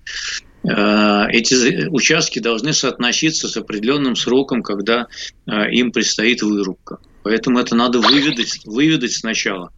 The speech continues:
у, э, соответствующих структур и только потом отправляться с банкой трёхлитровой для сбора этого самого берёзового сока. Так что, если вы вознамерились его собрать, то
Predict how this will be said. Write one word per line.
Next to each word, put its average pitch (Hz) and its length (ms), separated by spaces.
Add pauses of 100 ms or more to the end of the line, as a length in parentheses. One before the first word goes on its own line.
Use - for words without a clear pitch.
(360)
у, 107 280
э, 107 300
соответствующих 107 840
структур 135 560 (220)
и - 60
только 131 300
потом 123 380
отправляться 110 600
с 95 80
банкой 107 420
трёхлитровой 104 760 (360)
для 110 200
сбора 101 380
этого 98 220
самого 104 380
берёзового 98 520
сока. - 400 (1400)
Так - 180
что, - 440
если 139 420
вы 147 240
вознамерились 135 800
его 131 160
собрать, 165 500
то 151 300